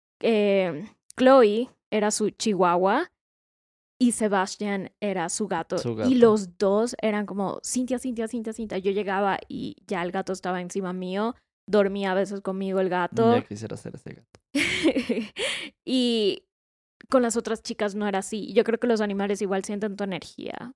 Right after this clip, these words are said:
Speaker 1: Y en esa época yo igual no estaba bien, bien, bien todavía con el T C A. Y tal vez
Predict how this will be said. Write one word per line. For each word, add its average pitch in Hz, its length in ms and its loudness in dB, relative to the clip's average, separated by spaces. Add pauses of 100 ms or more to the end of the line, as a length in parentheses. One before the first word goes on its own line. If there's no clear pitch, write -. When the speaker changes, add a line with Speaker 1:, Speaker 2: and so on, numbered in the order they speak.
Speaker 1:
Y 240 180 2
en 220 120 0
esa 214 320 0
época 208 320 0
yo 190 340 0
igual 190 300 0
no 185 60 -4
estaba 185 380 -2 (200)
bien, 185 400 -4
bien, 180 260 -4
bien 185 220 -4
todavía 190 280 0
con 196 180 -6
el 190 100 -4
T 196 160 -2
C 208 160 -6
A. 196 280 0 (380)
Y 208 80 -6
tal 208 180 2
vez 202 320 0